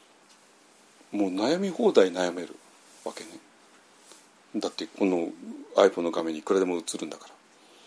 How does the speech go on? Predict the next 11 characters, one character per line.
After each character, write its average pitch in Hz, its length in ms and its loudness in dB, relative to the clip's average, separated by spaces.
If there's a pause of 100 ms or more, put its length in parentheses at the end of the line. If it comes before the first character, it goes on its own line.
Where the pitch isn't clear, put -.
(300)
ら。 151 60 -2
で、 202 280 12 (3500)
で、 277 100 0
そ - 220 8
う 277 80 12
な 156 180 10
ん 110 100 6
だ 98 120 8
け 98 80 6
ど 90 100 -2
も、 98 400 4